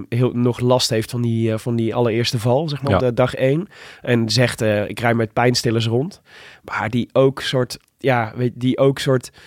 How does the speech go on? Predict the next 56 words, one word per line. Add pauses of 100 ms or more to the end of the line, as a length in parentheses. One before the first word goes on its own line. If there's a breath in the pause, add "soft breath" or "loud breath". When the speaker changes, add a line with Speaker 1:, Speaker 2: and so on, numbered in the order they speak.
(300 loud breath)
Speaker 1:
zegt,
"Ik
wil
gewoon,
eh,
ik
wil
gewoon
doorrijden
en
ik
rij
gewoon
met
pijnstillers,"
maar
wel
gewoon
ondertussen
een
halve,
eh,
een
halve
etappe
op
kop
rijdt,
zeg
Speaker 2:
<laughs>
Ja.
Speaker 1:
maar,
de
hele
tijd. (420 loud breath)
Maar
ook, (300)
eh,
ik,
uit
een
interview, (100)
de
paar
interviews
die
ik
met
hem
gezien
heb,
spreek
ik
zo'n
soort
van